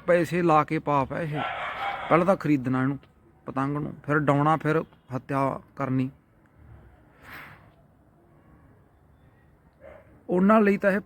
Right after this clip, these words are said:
ਫਾਂਸੀ ਦਾ ਧੰਦਾ ਹੈ, ਕਬੂਤਰਾਂ ਲਈ, ਜਾਨਵਰਾਂ ਲਈ ਪਤੰਗ। ਆਪਣਾ ਮਨੋਰੰਜਨ ਹੈ। ਕਿਸੇ ਹੋਰ ਤਰੀਕੇ ਨਾਲ ਵੀ ਆਪਾਂ ਇਹਨੂੰ ਮਨਾ ਸਕਦੇ ਹਾਂ, ਤਿਉਹਾਰ ਨੂੰ। ਤੇ ਜੇ ਇਹਦਾ, ਭਰਾਵੋ, ਗਲਤ ਕਿਹਾ ਗਿਆ ਤਾਂ ਮਾਫ਼ ਕਰ ਦਿਓ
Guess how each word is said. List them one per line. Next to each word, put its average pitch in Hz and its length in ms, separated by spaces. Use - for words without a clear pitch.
ਫਾਂਸੀ 156 280
ਦਾ 180 120
ਧੰਦਾ 185 260
ਹੈ, 113 160
ਕਬੂਤਰਾਂ 185 520
ਲਈ, 170 160
ਜਾਨਵਰਾਂ 117 500
ਲਈ 98 180
ਪਤੰਗ। 143 320
ਆਪਣਾ 190 380
ਮਨੋਰੰਜਨ 123 440
ਹੈ। 131 120
ਕਿਸੇ 156 180
ਹੋਰ 139 300
ਤਰੀਕੇ 180 420
ਨਾਲ 185 200
ਵੀ 190 120
ਆਪਾਂ 185 340
ਇਹਨੂੰ 190 380
ਮਨਾ 147 340
ਸਕਦੇ 127 380
ਹਾਂ, 127 80
ਤਿਉਹਾਰ 135 380
ਨੂੰ। 170 200
ਤੇ 135 420
ਜੇ 147 120
ਇਹਦਾ, 156 160
ਭਰਾਵੋ, 160 420
ਗਲਤ 143 320
ਕਿਹਾ 165 260
ਗਿਆ 151 320
ਤਾਂ 143 120
ਮਾਫ਼ 120 460
ਕਰ 135 140
ਦਿਓ 127 260